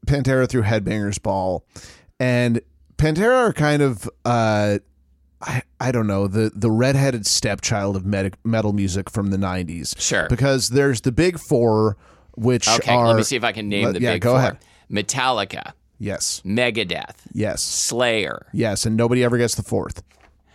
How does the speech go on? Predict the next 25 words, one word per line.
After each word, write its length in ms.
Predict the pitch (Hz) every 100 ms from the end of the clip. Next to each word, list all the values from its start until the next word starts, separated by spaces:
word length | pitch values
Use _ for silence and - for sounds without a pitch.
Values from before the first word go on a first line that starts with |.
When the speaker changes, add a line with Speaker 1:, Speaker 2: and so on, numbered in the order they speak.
| - - - - _ - - -
Speaker 2:
S-, 220 | - -
Sepultura? 920 | 139 - - - - - - 127 330 - - 175 - -
Speaker 1:
Nope. 220 | 170 - _ _ 190 208 202 -
Speaker 2:
Uh, 600 | 117 117 113 113 110 107 - - - - 113 _ -
Testament. 880 | - 147 123 - 87 76 65 - - - - - 120
Speaker 1:
Anthrax. 600 | 113 104 87 - - -
Speaker 2:
Anthrax, 680 | 139 131 127 117 95 85 87
of 80 |
course. 500 | - 113 87 60 - -
Speaker 1:
Yeah. 220 | 123 92 - _ - - -
So 280 | - 151 147
th-, 140 | 151 -
there 160 | 147
were 160 | 165 165
the 100 | 143
big 260 | 117 180 156
four, 500 | - 131 120 117 117
and 260 | 120 123
they 240 | 135 147 147
basically 560 | 120 127 123 - 127
got 240 | 113 110 -
all 200 | 110 120
of 80 | 131
the 140 | 117 113
attention. 680 | - 113 98 - 92 92